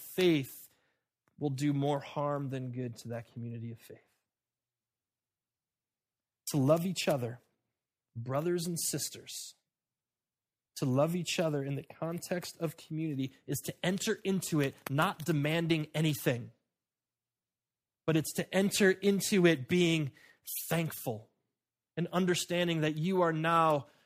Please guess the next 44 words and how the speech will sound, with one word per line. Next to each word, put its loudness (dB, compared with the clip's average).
going -2
to -8
receive -4
as -4
you 0
give. -4
We 2
come 2
into 2
it 2
thanking -2
God -2
that -8
he -8
has -8
brought -6
us -8
to -2
a -4
group -4
of -12
people -8
that -2
are -4
on -6
the -10
same -6
journey -6
we 0
are, 0
that 2
they 6
are 6
people 6
living 6
by 6
his 2
call, 4
that 6
are 6
living 6
in 2
his 0
forgiveness 2